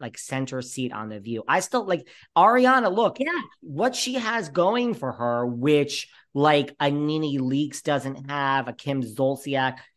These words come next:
Speaker 1: You know, I've always said this. There's a way to act insane on reality T V. And when that is over, your career is over. Ariana could, after watching these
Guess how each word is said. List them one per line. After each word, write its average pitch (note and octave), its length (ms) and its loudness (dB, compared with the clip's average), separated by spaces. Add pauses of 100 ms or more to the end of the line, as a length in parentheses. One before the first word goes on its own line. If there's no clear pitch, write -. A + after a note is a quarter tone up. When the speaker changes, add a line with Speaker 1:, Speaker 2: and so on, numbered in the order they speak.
Speaker 1:
You F3+ 80 2
know, F3+ 120 4
I've F3 200 2
always B3+ 280 0
said D4 220 -2
this. A2 320 -8
There's F3 240 2
a F3+ 60 4
way F#3+ 400 2
to - 140 -8 (100)
act D#3 360 -4
insane G3+ 800 -2
on D3 240 -2
reality D3+ 560 0
T D3+ 240 -8
V. C#3 460 -4 (200)
And D#3+ 180 4
when D#3 320 2
that G3 360 2
is G#3 200 0
over, D3+ 680 0
your D#3 380 2
career F3 760 -2
is C#3+ 220 -2
over. C3+ 440 0 (300)
Ariana A#3+ 640 6
could, D3 460 2
after C#3+ 420 -4
watching F#3 560 0
these F#3+ 260 -6